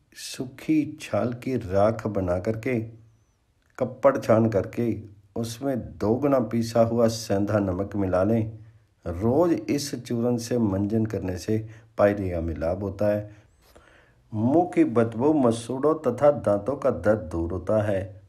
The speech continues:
छाल का काढ़ा दोनों समय पीने से पुराना ज्वर भी ठीक हो जाता है। दातौन, नीम की दातौन, प्रतिदिन नीम की दातौन करने से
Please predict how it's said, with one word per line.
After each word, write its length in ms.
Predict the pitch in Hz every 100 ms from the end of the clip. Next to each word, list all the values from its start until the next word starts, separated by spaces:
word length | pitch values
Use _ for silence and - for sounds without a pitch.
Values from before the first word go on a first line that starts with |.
| _ -
छाल 440 | - 110 127 160
का 200 | 160 147 143 -
काढ़ा 340 | 113 120 123 85 -
दोनों 260 | 101 120 131
समय 300 | 113 - 101 80
पीने 360 | 82 90 90
से 240 | 92 123 117 113 - - -
पुराना 340 | 120 113 104
ज्वर 340 | 82 92 90 87
भी 200 | 87 170 - - _ _ -
ठीक 240 | - 127 -
हो 100 | 82
जाता 380 | 76 - -
है। 120 | 71 - _ _ _ _ _ _ _ _ _
दातौन, 840 | - - 85 - 131 101 73 78 - - _ _ _ _ _ - _ _ -
नीम 240 | 101 147 170
की 180 | 165 117
दातौन, 480 | 98 80 - 80 65 - -
प्रतिदिन 460 | 139 180 156 160 123
नीम 220 | 123 165
की 160 | 156 120
दातौन 440 | 98 92 131 135
करने 300 | 107 98 113 117
से 180 | 127